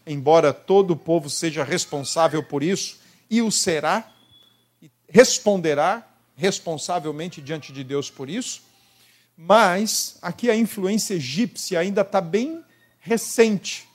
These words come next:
no coração do povo de Deus. Os bezerros, no próprio território do Egito, era o,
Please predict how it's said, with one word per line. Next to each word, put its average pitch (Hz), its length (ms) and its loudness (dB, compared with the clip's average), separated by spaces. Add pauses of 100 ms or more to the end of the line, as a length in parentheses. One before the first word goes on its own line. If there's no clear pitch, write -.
(220)
no 165 120 -20
coração 196 580 0
do 160 80 -6
povo 147 300 -8
de 139 100 -10
Deus. 135 520 -6
Os 123 180 -14
bezerros, 135 840 -6 (320)
no 131 100 -14
próprio 175 400 4
território 147 560 0
do 131 160 -4
Egito, 165 560 -2 (360)
era 151 760 4
o, 143 120 -8